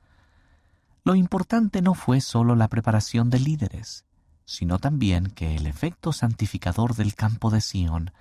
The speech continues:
preparó a un pueblo dispuesto a sacrificarse para edificar un templo. En Kirtland, el profeta recibió revelación tras revelación sobre la organización de la iglesia,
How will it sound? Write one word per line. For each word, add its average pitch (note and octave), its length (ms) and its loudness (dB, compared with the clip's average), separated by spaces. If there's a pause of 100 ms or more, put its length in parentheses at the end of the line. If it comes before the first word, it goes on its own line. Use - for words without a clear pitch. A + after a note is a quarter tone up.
(460)
preparó C3+ 460 2
a F3 60 2
un C#3 160 2
pueblo A2+ 340 0
dispuesto A2+ 720 -2
a G#2 60 2
sacrificarse A2+ 960 -2 (420)
para D#2+ 220 0
edificar E2 480 -2
un D2+ 140 -4
templo. D2+ 420 -4 (1080)
En F#2 140 0
Kirtland, A#2+ 640 -2 (560)
el C3 140 2
profeta D3+ 400 -2
recibió A#2 460 0
revelación A#2+ 720 2
tras B2+ 280 -2
revelación A2+ 800 0 (400)
sobre E2+ 320 -4
la D#2+ 120 0
organización E2 800 -2
de F2+ 100 -2
la F#2+ 80 2
iglesia, G#2+ 560 -4